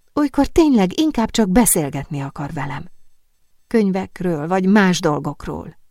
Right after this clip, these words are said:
Szegény apám, ha tudta volna, hogy ezért taníttad, hogy királyi szajhát csináljanak belőlem.” Gyakran megbántam, hogy annak idején megszöktem tőle. Inkább viseltem volna el a verést, amit tőle kapok,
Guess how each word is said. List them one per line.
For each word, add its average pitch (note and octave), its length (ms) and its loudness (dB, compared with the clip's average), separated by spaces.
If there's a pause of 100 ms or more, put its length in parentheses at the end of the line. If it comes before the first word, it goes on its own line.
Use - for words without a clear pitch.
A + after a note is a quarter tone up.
(1500)
Szegény F#3+ 520 -4
apám, F3+ 300 0
ha G3 120 2
tudta G#3+ 380 0
volna, F3 300 0
hogy F#3+ 180 2
ezért F3 420 2
taníttad, E3+ 600 -4
hogy F#3 200 -4
királyi F#3+ 520 0
szajhát E3+ 500 2
csináljanak E3 680 0
belőlem.” E3 580 -2 (1400)
Gyakran F#3+ 460 0
megbántam, D#3+ 580 -2
hogy E3+ 180 -2
annak E3 320 -2
idején D#3 400 -2
megszöktem - 600 -8
tőle. D#3 440 -12 (1700)
Inkább G3 460 0
viseltem D3+ 640 -4
volna D3+ 300 -6
el D3 160 -6
a D3+ 60 -6
verést, D#3 480 -6
amit D#3 260 -8
tőle D3 280 -6
kapok, - 500 -16